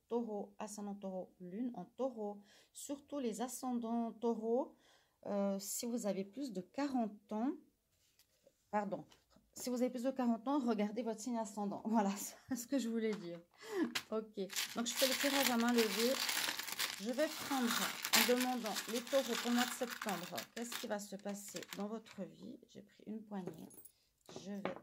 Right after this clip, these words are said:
répartir un peu ce que j'ai. On en prend un peu plus. Et je vais vous faire la lecture.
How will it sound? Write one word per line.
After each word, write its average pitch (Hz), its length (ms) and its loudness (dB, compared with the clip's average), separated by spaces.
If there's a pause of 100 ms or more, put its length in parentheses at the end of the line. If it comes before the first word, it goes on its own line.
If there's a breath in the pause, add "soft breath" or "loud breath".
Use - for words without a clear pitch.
répartir 185 640 -14
un 180 120 -14 (120)
peu - 140 -14
ce - 160 -20
que 165 160 -20
j'ai. 185 320 -10 (220)
On - 20 -2
en 185 220 -2
prend - 320 -2
un 226 60 -2 (140)
peu 190 80 -8 (140)
plus. 294 460 -8 (600 loud breath)
Et 269 60 0
je 262 120 -4
vais 240 60 2
vous 226 40 2
faire 226 240 -8
la 226 100 -2
lecture. 202 540 -10